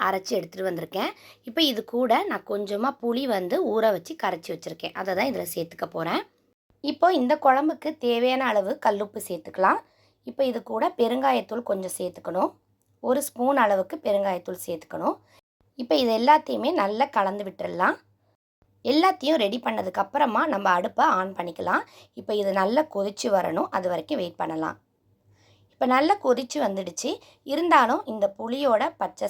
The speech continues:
ஸ்மெல் எல்லாமே போகணும், அது வரைக்கும் நல்லா கொதிக்க விடணும். பாருங்க, கொதிச்சு ஃபஸ்ட்டு இருந்ததுலேருந்து குழம்பு கொஞ்சம் திக்கா வந்திருக்கு. இந்த குழம்பு ரொம்ப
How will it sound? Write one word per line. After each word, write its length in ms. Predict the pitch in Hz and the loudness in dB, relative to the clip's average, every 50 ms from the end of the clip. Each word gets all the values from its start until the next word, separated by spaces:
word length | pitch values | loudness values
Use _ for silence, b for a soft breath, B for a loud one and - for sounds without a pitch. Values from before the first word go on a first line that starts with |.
| - | -6
ஸ்மெல் 260 | - 196 190 185 180 175 175 | -6 -6 -6 -4 -4 -4 -4
எல்லாமே 400 | 185 202 208 202 190 180 202 302 302 - 202 | -2 0 0 0 0 0 -2 -2 -2 -2 -2
போகணும், 440 | 190 185 175 170 - 190 320 453 B B B B B B - 208 | -2 0 -2 -2 0 0 0 0 B B B B B B -2 0
அது 80 | 247 320 320 247 | 2 2 2 2
வரைக்கும் 320 | - - - 370 370 254 | 0 -2 -4 -4 -2 -2
நல்லா 200 | 175 175 185 202 202 - | 0 0 -2 -4 -2 -4
கொதிக்க 240 | 185 170 - - 170 165 | -6 -6 -6 -6 -6 -6
விடணும். 360 | 165 165 165 156 165 226 381 523 - _ _ _ _ _ _ _ _ _ _ _ - 214 | -6 -6 -4 -2 0 0 0 -2 -6 _ _ _ _ _ _ _ _ _ _ _ 2 4
பாருங்க, 320 | 220 220 214 220 208 226 320 381 - - | 4 4 4 2 0 -2 -2 -4 -4 -6
கொதிச்சு 460 | 226 220 202 247 254 247 - 254 311 392 - | -6 -4 -4 -6 -8 -6 -6 -6 -6 -4 -2
ஃபஸ்ட்டு 320 | - 214 190 190 - - 254 | -2 -2 -2 -4 -4 -4 -2
இருந்ததுலேருந்து 580 | 247 220 208 196 185 190 196 190 185 180 180 320 - - | -2 0 0 0 0 0 0 0 0 -2 -2 -4 0 4
குழம்பு 360 | 240 214 202 202 202 190 226 - - | 6 6 6 6 4 0 -6 -8 -6
கொஞ்சம் 320 | - 208 202 196 190 - - - | -6 -6 -4 -4 -4 -6 -6 -8
திக்கா 320 | - - _ - - 226 214 190 | -16 -20 _ -4 0 0 0 0
வந்திருக்கு. 400 | 175 170 170 165 - - 185 208 320 427 - _ _ _ _ _ _ _ _ _ _ _ - 262 | -2 -6 -10 -12 -8 -4 -2 -2 -2 -4 -6 _ _ _ _ _ _ _ _ _ _ _ 0 2
இந்த 140 | 311 330 381 392 - | 4 4 4 4 6
குழம்பு 300 | 285 247 233 226 220 269 330 294 | 6 6 6 4 2 0 2 2
ரொம்ப 240 | 208 190 208 214 | 0 0 0 -2